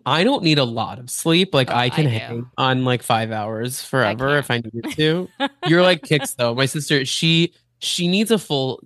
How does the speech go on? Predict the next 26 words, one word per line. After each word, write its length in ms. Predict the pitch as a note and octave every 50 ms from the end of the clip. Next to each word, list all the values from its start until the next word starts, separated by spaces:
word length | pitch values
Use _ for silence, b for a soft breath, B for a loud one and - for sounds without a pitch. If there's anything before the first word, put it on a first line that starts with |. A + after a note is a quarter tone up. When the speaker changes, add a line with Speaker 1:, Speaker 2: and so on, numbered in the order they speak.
| - _ _ _ _ _ _ _ -
Speaker 1:
<laughs> 1200 | - - - - _ _ _ _ _ _ _ _ _ _ _ _ _ _ _ - - F#4+ E4+ C#4
she 200 | - - - G#3 C4
had 160 | C#4+ D4 D4
a, 320 | - - - C3 - -
I, 140 | C#3+ D3 C3+
I'm 120 | C3+ C#3+ C3+
gonna 320 | C3 B2+ B2 E2+ - - _ _ - A#2+ - - -
out 260 | B2 B2+ B2 A#2 A#2
her, 360 | A#2+ B2 B2 B2 A#2+ A#2 - B2+
her 420 | C3 B2+ B2 B2 B2 A#2 A#2 - - -
history 480 | - C3 A#2+ - - C3 B2 A#2+ A#2+ A#2
in, 240 | A#2 A#2 A2+ A2 - -
in 220 | C3 B2+ A#2+ A2+
therapy 420 | - B2 A#2 A2 A2+ A2 - B2 A#2+
for 160 | - B2 A#2+
a 60 | A#2
moment, 360 | A#2 A#2 A#2 A#2 B2+ B2 B2 -
but 200 | B2+ A#2+ A2+ A#2
it's, 160 | A#2+ - -
it's 180 | E3+ F3 D#3 -
not 140 | D#3+ D3
that 160 | - B2 G#2+ -
serious. 260 | B2 G#2+ G2+ A2+ -
Don't 120 | B2 A#2
worry, 120 | A2+ A2+ G#2+
everyone. 280 | G#2 G#2 G#2 G#2 A#2